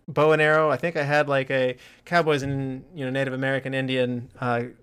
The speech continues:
bow and arrow, which I did not dig or use much before that. But after this came out,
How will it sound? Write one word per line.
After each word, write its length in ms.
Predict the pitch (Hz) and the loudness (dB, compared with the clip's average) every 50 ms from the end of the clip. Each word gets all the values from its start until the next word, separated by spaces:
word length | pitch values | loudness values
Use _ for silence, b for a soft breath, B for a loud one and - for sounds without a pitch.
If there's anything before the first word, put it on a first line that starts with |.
| - - | -18 -14
bow 220 | 196 143 147 139 | -6 -2 0 2
and 100 | 139 135 | 2 2
arrow, 160 | 135 139 135 127 | 2 2 2 0
which 140 | 123 127 | 0 -2
I 80 | 135 127 | -4 -4
did 160 | 123 131 123 | -4 -6 -4
not 500 | 131 131 123 120 123 - - 165 - _ | -2 -2 -2 -2 -4 -8 -14 -18 -18 _
dig 340 | - 143 143 143 135 135 127 | -2 0 0 2 2 0 0
or 80 | 123 120 | -2 -4
use 320 | 120 120 135 143 139 123 | -4 -4 -4 -4 -4 -4
much 220 | 135 127 123 - | -4 -6 -6 -6
before 240 | _ 127 120 - 131 | _ -12 -8 -4 -4
that. 180 | 127 123 123 123 | -2 -2 -2 -4
But 120 | 139 131 | -4 -2
after 180 | 139 147 143 135 | -2 -2 -2 0
this 180 | 131 185 196 | -2 -2 -2
came 280 | - - 160 147 143 135 | 0 0 0 0 2 2
out, 300 | 135 135 127 127 120 | 2 0 0 -2 -4